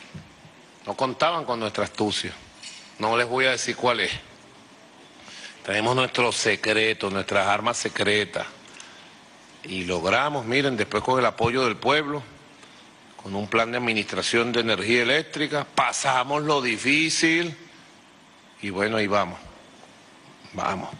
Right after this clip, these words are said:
A pesar de algunos sabotajes eléctricos que de vez en cuando emergen, ¿m? Este año se han electrocutado más de quince personas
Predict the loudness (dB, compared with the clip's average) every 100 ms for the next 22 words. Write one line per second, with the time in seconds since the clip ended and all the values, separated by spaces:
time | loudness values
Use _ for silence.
0 | -18 -20 -20 -12 -4 -2 -2 2 2 2
1 | -2 2 0 2 2 0 0 0 0 0
2 | -2 -2 0 0 2 4 4 2 0 0
3 | 0 -2 -4 -4 -20 -20 -8 -2 0 -2
4 | -4 -8 -10 -20 -20 -20 -20 -20 -20 -20
5 | -10 -10 -8 -10 0 2 2 0 0 2
6 | 2 2 0 -2 -2 -2 0 2 2 0
7 | -4 -16 -20 -20 -20 -20 -20 -20 -20 -20
8 | -20 -20 -18 -12 -2 0 2 0 0 0
9 | 2 0 0 -2 2 2 2 -2